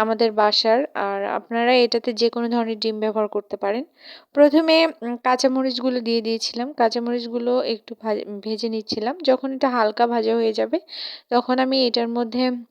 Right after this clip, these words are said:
পেঁয়াজ কুচি অ্যাড করে দিব। আহ, পেঁয়াজ কুচি আপনার পছন্দ মতো পরিমাণ মতো দিয়ে দিবেন। আপনারা যতটুকু রান্না করবেন সেই অনুযায়ী, আমি সেই অনুযায়ী দিয়ে দিয়েছিলাম। আর পেঁয়াজ দিয়ে আবারও মরিচ আর পেঁয়াজটাকে ভালো করে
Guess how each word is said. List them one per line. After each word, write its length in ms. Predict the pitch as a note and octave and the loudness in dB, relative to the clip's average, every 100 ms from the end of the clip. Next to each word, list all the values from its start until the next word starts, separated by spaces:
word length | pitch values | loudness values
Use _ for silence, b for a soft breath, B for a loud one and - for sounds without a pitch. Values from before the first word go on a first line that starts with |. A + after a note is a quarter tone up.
| _ _ _ _ _ _ _ _ G3 | _ _ _ _ _ _ _ _ 0
পেঁয়াজ 300 | A3 G#3 G#3 | 4 4 4
কুচি 300 | - A#3 A#3 | -2 0 0
অ্যাড 180 | G3+ - | 0 -2
করে 280 | - G3+ G3 | -4 -2 -2
দিব। 200 | F#3+ F#3 | -2 -2
আহ, 760 | F#3+ - - - - - - - | -4 -8 -20 -20 -20 -16 -12 -12
পেঁয়াজ 400 | A3+ C#4+ C#4+ D4 | 2 4 6 4
কুচি 260 | - D#4+ D#4+ | 2 4 4
আপনার 260 | D#4 D4+ D4+ | 2 0 2
পছন্দ 480 | C4+ B3+ - C4 | 4 4 2 -2
মতো 280 | C4+ C4 D4 | -2 -2 -2
পরিমাণ 500 | D4 B3 A#3 A3+ A#3 A#3+ | 4 4 4 -2 -6 -6
মতো 220 | B3 B3+ | -4 -4
দিয়ে 240 | A3+ A3+ | 0 0
দিবেন। 280 | A3+ A#3+ D4+ | 0 -2 0
আপনারা 300 | A#3 A3 A3 | -2 -2 0
যতটুকু 520 | A3 G#3+ A#3 A#3+ A#3 | 2 2 0 0 2
রান্না 320 | A#3+ G#3+ G#3 | 2 2 -2
করবেন 320 | A3 A#3 A#3 C#4 | 2 2 2 0
সেই 260 | - A3+ | 0 2
অনুযায়ী, 420 | G#3+ G#3+ G#3+ A#3 E4 | 0 -4 -4 -4 -4
আমি 220 | E4 A3 | -6 -4
সেই 180 | A3+ C4 | 0 2
অনুযায়ী 400 | B3+ B3+ C4 C4+ | 0 0 0 0
দিয়ে 220 | A#3 A3+ | 0 -2
দিয়েছিলাম। 540 | A3 A3 A3 - A#3 D#4 B B B - | -2 -4 -4 -4 -4 -6 B B B -2
আর 240 | G3+ G#3 | 0 0
পেঁয়াজ 420 | G#3+ C4+ C4 C4 | 2 4 6 4
দিয়ে 140 | C4 C#4+ | 4 4
আবারও 560 | C4+ A3+ A#3 A#3 C4 | 6 6 4 6 4
মরিচ 440 | B3+ A#3 A3 A#3 B3+ | 4 0 0 0 0
আর 100 | B3 | 0
পেঁয়াজটাকে 580 | A#3 G#3+ A3 - A3 A3 | 2 0 0 -4 -4 -4
ভালো 300 | G#3+ A3 A#3 | 0 0 4
করে 380 | B3 B3 B3+ | 4 4 4